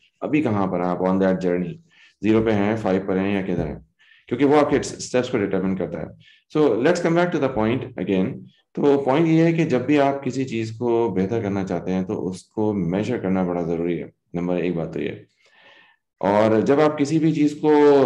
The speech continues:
अ, जब आप focus करते हैं, तो automatically जो है, वो बेहतर होनी शुरू हो जाती है।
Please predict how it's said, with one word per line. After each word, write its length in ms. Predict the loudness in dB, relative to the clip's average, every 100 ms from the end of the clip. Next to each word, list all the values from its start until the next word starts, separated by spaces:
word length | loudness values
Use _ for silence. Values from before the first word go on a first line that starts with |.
| 4 0
अ, 340 | -8 -4 -2
जब 240 | 0 2
आप 220 | 2 0 -6
focus 340 | 0 2 2 0
करते 260 | -2 0
हैं, 160 | -2 0
तो 140 | -2
automatically 960 | 0 0 0 0 0 -2 0 0 -2 -6 _ -8
जो 120 | -2
है, 80 | 0
वो 100 | 0
बेहतर 240 | -4 -4
होनी 180 | -4 -4
शुरू 160 | -2 -2
हो 100 | -2
जाती 140 | -4
है। 100 | -10